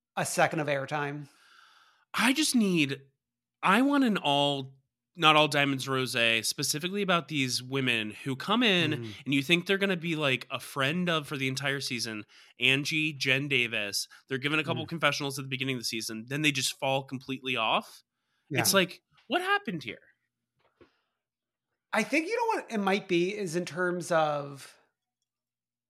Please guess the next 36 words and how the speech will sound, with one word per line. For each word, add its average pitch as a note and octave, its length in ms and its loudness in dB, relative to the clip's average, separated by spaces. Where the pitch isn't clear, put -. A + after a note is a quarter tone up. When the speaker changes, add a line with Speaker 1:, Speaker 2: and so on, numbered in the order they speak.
Speaker 1:
they'll G3 300 4
shoot B3 320 -2
these D4+ 200 -2
scenes E3+ 840 -4
and F#3+ 200 2
then G#3 140 6
they C4 140 2
make G3+ 220 4
the F#3 60 0
decision, E3 400 -2
like, D3 200 -6
"Oh, E3 100 0
we D#3 160 -2
don't D#3+ 160 0
wanna G#3 140 0
y-, F3+ 300 -10
really F3 260 -2
use C#3+ 380 -6
you." F3+ 380 -2
And F3 260 0
then F3 460 0
the E3 160 4
editors E3 420 2
don't D3 200 0
wanna, C#3+ 200 -2
like, C3+ 320 -6
either D3+ 240 -2
completely C#3 500 -10
cut B3 520 2
the A3 100 -6
scenes A#3 600 -4
that G#3 160 0
had G#3 220 2
Speaker 2:
Mm-hmm. - 80 0
Speaker 1:
them A3 300 4
or, D#3 600 2